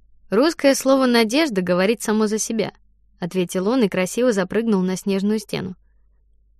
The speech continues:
«Кстати, о надеждах. Эми,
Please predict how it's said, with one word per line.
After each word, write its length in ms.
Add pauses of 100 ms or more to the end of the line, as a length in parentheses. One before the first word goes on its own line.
(500)
«Кстати, 360
о 60
надеждах. 560 (680)
Эми, 400